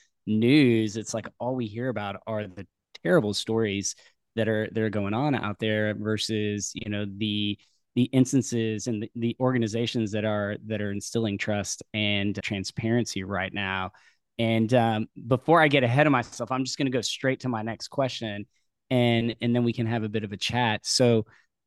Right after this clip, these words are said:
you know, specific to the people space, what do you think, looking forward now, what do you think will be the biggest challenge for us in twenty twenty-three?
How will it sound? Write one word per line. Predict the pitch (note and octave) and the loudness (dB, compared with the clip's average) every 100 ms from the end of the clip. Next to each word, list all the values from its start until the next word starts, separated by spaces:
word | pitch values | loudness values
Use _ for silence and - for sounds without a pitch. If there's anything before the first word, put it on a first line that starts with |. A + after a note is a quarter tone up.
| _ | _
you | - C3+ | 2 4
know, | A2 | 4
specific | A#2 - C#3 D3+ D#3+ | -2 0 0 2 -2
to | F3 | -4
the | |
people | E3 G3 E3 | -4 -4 -4
space, | B2 - A2 G#2+ - - | -6 -6 -6 -4 -8 -8
what | A#2 C3+ | 0 2
do | D3+ | 4
you | F3 F3 | 2 2
think, | D#3+ D3+ C3+ | 4 2 4
looking | C3 B2+ | 2 2
forward | A2 C3+ C#3 A#2+ | -2 0 0 0
now, | G#2+ G2+ | -4 -4
what | A2+ | -4
do | D3 | -2
you | F3 | -2
think | D#3+ B2+ C3 | -2 -2 -2
will | A#2+ | -2
be | A2 A2+ A2 | -2 -2 -2
the | G#2 | -4
biggest | G2+ A2+ A2+ G#2+ - - | -2 0 2 0 -2 -6
challenge | - G#2+ G#2 G2+ G2+ F#2 - _ _ _ _ | -4 -2 -2 -2 -4 -6 -10 _ _ _ _
for | _ G#2+ G2+ | _ 0 2
us | G2+ - | 0 0
in | G2 | -2
twenty | F#2 - G2 | -4 -2 -2
twenty-three? | F#2 F#2 F2+ F#2 F2+ | -2 -4 -4 -6 -10